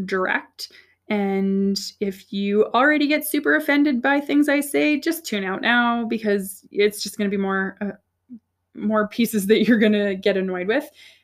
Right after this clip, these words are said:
And that's completely okay. But for those of you who have been the ones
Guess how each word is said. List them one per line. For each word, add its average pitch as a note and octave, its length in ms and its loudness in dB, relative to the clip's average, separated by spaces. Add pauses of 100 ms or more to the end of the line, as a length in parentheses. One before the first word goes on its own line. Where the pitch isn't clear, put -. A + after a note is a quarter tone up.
(100)
And G3 460 0
that's G#3 240 2
completely G3+ 460 -2
okay. F#3+ 340 -2
But G#3+ 180 -4
for A3+ 160 -2
those A3+ 200 2
of A3 100 0
you G#3+ 260 2
who A3+ 220 -2
have G3+ 340 -2
been F#3+ 300 -2
the F#3+ 60 -4
ones F#3 240 -6